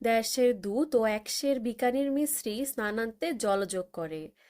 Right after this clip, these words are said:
বাজারে সাধারণ মিশ্রি সে কখনো খায় না, বিকানির মিশ্রি ছাড়া।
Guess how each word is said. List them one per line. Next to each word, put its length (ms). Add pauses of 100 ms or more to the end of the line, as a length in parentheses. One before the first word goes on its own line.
(280)
বাজারে 400
সাধারণ 560
মিশ্রি 400
সে 240
কখনো 340
খায় 260
না, 240 (360)
বিকানির 460
মিশ্রি 360
ছাড়া। 480